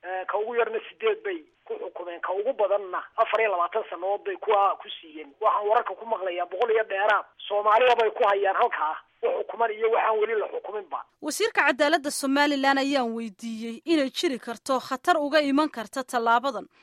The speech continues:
Speaker 2: amaba weerarro argoosi ah oo ay kula kici karaan burcadbadeedda Soomaalidu, iyagoo ka jawaabaya maxaabiista halkaasi ku xidhan.
Speaker 1: Somaliland dee wixii burcadbadeeda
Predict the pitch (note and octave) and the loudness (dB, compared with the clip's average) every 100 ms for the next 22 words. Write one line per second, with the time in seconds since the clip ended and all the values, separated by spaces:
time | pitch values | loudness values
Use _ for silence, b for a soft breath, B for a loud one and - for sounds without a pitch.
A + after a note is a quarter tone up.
0 | b - D4 F#4+ F4 D4 C4 C4 B3+ D4 | b -2 2 4 4 4 4 2 4 4
1 | B3 A3 C4 - - A3 A#3 B3 B3 - | 4 2 0 -2 -4 -4 0 2 0 0
2 | C#4+ D#4 - A#3+ - C#4 A#3 - b b | -2 0 -2 -6 0 2 2 2 b b
3 | b B3 C4 B3+ C4 E4 A#3 A#3+ - B3 | b 2 2 2 2 2 2 -2 -4 2
4 | A#3+ C4+ A#3+ A3 A#3 B3+ B3+ - F4 - | 2 2 -2 -6 -8 -4 -4 -4 -6 -4
5 | B3+ C4 C4+ G#3+ F3+ F3 _ C4+ C4 C4+ | -2 0 0 -2 -8 -12 _ 2 6 6
6 | D4+ - B3+ C4+ A#3 G#3 C4 C4 - G3+ | 4 -2 0 0 -2 -6 -8 -10 -6 -6
7 | F#3+ - G#4+ C4 B3 - - A#4 A#4 - | -6 0 4 6 8 4 4 4 4 2
8 | - _ A#3+ - A#3+ G3 G3+ E3+ F#3 - | -10 _ -8 -2 -2 -2 2 2 0 -4
9 | G#3 A3+ F#3+ G3+ G3 | 2 4 4 2 -2